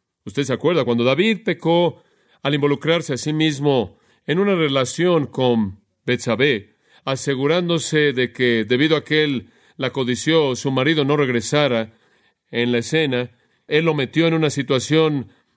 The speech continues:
de compromiso en la batalla, en donde básicamente perdió su vida y realmente hubo homicidio, como también adulterio.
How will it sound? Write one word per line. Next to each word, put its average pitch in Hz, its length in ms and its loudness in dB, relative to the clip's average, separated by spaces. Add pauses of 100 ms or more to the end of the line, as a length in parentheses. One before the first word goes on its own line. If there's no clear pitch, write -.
(120)
de 135 120 -4
compromiso 135 520 -2
en 143 60 2
la 127 60 2
batalla, 151 400 0
en 139 60 -4
donde 127 180 0
básicamente 160 480 0
perdió 147 280 0
su 139 160 -2
vida 151 560 0 (280)
y 143 100 0
realmente 180 640 0
hubo 175 320 4
homicidio, 151 480 2
como 135 220 -2
también 160 500 0
adulterio. 147 500 0